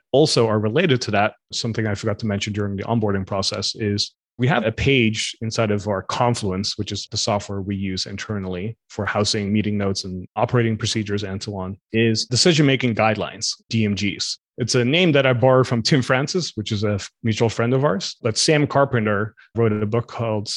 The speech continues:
Work the System. That's a great book on systems and operational principles. He calls them operational principles, but I think decision-making guidelines is an easier term to remember.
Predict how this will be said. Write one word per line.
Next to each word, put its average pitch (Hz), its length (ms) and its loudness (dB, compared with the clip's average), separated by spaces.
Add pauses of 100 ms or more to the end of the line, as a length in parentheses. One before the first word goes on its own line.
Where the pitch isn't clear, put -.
(120)
Work 147 300 2
the 143 60 2
System. - 440 0 (300)
That's 123 140 0
a 127 40 2
great 113 400 2
book 110 240 0
on 110 160 -4
systems 110 560 -2
and 98 140 -8
operational 104 540 -4
principles. 135 600 -2 (340)
He 185 100 4
calls 165 240 6
them 143 140 6
operational 131 520 4
principles, 131 760 0 (160)
but 110 120 -2
I 110 80 2
think 110 240 -2
decision-making 127 640 4
guidelines 113 520 0
is 110 100 -4
an 110 200 -8
easier 120 720 4
term 113 360 0
to 110 120 -4
remember. 117 500 -4